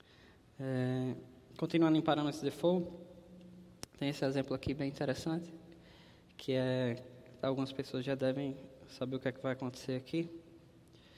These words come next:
Que no caso do Python, o parâmetro default,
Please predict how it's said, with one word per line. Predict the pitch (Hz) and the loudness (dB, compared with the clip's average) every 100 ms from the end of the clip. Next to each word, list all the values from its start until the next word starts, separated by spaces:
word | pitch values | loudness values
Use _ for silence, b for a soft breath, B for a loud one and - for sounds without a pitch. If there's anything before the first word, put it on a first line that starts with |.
| B B B B B - - | B B B B B -20 -20
Que | - 143 | -4 -2
no | |
caso | 151 156 160 | 4 2 2
do | 160 | -2
Python, | - 175 180 170 139 - - - - - | 2 4 4 0 -6 -10 -18 -20 -20 -6
o | 147 | 0
parâmetro | - 151 156 175 175 | 6 6 6 4 4
default, | 165 151 - - 165 190 | 2 0 0 2 4 4